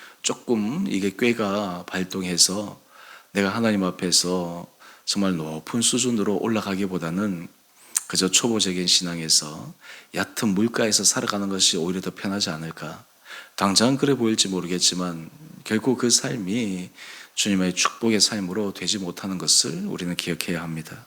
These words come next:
자, 그렇다면 이런 순도 높은 과정을 통해서 하나님께서 그 사랑하는 자들에게 주시는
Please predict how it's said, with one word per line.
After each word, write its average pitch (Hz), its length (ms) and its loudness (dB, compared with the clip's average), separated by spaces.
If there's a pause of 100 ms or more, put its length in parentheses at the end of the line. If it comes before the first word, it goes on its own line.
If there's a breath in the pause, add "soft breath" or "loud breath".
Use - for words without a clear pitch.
(560 loud breath)
자, 107 160 4
그렇다면 104 640 2 (640 loud breath)
이런 131 500 4 (300 soft breath)
순도 131 380 2
높은 113 280 0
과정을 101 420 2
통해서 87 460 2
하나님께서 90 960 0 (260)
그 123 180 0
사랑하는 113 440 2
자들에게 107 500 0
주시는 95 720 0